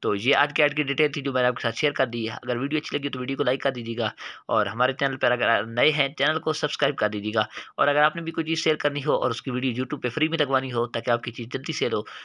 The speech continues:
तो आप व्यूअर्स, कमेंट्स पे हमसे रब्ता कर दीजिएगा, हम आपकी वीडियो भी फ्री के अंदर YouTube पे लगाएंगे, ताकि आपकी चीज़ जल्दी सेल हो। ट्रैक्टर और ट्रॉली, थ्रेशर, जो चीज़ भी हो, आप ऐड लगवा सकते हैं।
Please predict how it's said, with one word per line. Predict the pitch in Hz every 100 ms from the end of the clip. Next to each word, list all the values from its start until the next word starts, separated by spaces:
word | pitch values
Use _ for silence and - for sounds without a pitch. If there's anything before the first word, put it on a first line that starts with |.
| -
तो | 117 101
आप | - 110 104
व्यूअर्स, | 117 -
कमेंट्स | - 117 -
पे | 101
हमसे | 98 104
रब्ता | 104 127
कर | 135
दीजिएगा, | 131 131 110
हम | 120
आपकी | 107 - 139
वीडियो | 127 127
भी | 120
फ्री | 127 135
के | 120
अंदर | 98
YouTube | 95 95 107
पे | 107
लगाएंगे, | 104 107 117 -
ताकि | 110 101
आपकी | 101 107
चीज़ | 110 110 -
जल्दी | 110 110
सेल | - 95
हो। |
ट्रैक्टर | - 117 117 143
और | 117
ट्रॉली, | 120 127 120 117
थ्रेशर, | - 117 123
जो | 127 160
चीज़ | 160 131
भी | 110
हो, | 107 110 - - - -
आप | 117 117 117
ऐड | 113 95
लगवा | 104 107 95
सकते | 92 - 92
हैं। | 95